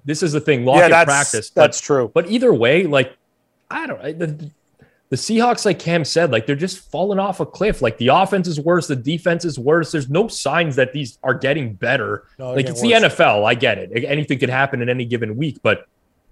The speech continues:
Speaker 1: team's been trending downhill for a while. And remember, the preseason expectation on the Seahawks was very poor. They're
Speaker 2: Yeah.
Speaker 1: starting to play like the preseason expectation,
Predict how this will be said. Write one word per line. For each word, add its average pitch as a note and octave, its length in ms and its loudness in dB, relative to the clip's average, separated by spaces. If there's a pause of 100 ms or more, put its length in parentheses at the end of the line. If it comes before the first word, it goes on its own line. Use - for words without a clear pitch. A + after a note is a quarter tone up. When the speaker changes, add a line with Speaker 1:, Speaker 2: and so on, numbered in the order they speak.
(240)
Speaker 1:
team's F3+ 220 0
been B2+ 200 2
trending C#3 320 2
downhill B2+ 360 0
for A2 140 -6
a G#2 80 0
while. C3 480 2 (180)
And D#3 140 0
remember, F3+ 400 4
the A#2 120 0
preseason F#3+ 580 -2
expectation E3 680 -2
on B2 120 -6
the G#2+ 60 -12
Seahawks C#3+ 520 -2 (240)
was C#3+ 160 2
very E3+ 380 2
poor. D#3+ 460 -4 (180)
They're F#3+ 100 4
Speaker 2:
Yeah. A#3+ 40 6
Speaker 1:
starting G3 400 4
to E3 100 4
play F3 400 4
like D3 240 2
the D3 80 -2
preseason D#3 580 -4
expectation, E3+ 720 -2